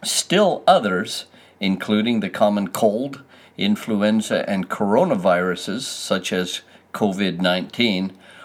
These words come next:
are even more contagious and can be spread indirectly and from a distance by coughing or sneezing or touching contaminated surfaces.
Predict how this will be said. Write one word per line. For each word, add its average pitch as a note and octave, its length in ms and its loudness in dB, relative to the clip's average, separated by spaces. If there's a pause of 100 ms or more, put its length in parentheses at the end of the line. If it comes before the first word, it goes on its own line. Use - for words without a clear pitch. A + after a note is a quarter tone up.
(120)
are G#2 140 6
even D#3+ 300 4
more C#3+ 260 4
contagious F2 880 -6 (260)
and G2+ 160 -2
can A2+ 200 2
be G#2+ 120 2
spread A#2+ 520 -2 (180)
indirectly B2+ 920 2 (180)
and B2 240 4
from D#3 240 6
a C3+ 60 4
distance A2+ 640 -2
by G2 200 0
coughing A#2 640 0
or F2+ 140 -4
sneezing A#2 720 0 (380)
or F#2 160 0
touching G2+ 480 0
contaminated F#2 800 -4
surfaces. - 760 -10